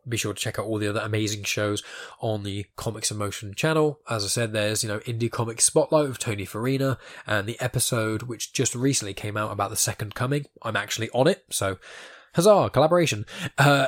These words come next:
we talk about the Second Coming. It's an absolutely incredible comic. It's about what if Jesus came back today, and there's also a character in it called Starman, who's basically Superman, and there's just a lot of really interesting stuff about religion in there,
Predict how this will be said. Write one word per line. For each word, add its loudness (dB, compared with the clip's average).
we 6
talk 6
about 4
the 0
Second 0
Coming. 0
It's -2
an -2
absolutely -6
incredible -2
comic. -2
It's -4
about -2
what -2
if -12
Jesus -2
came -4
back -8
today, -2
and -6
there's 2
also -2
a -6
character 0
in -4
it -12
called -6
Starman, 2
who's -8
basically -4
Superman, -2
and 0
there's 2
just 2
a 0
lot 6
of -4
really 4
interesting -4
stuff -2
about -2
religion 0
in 0
there, 2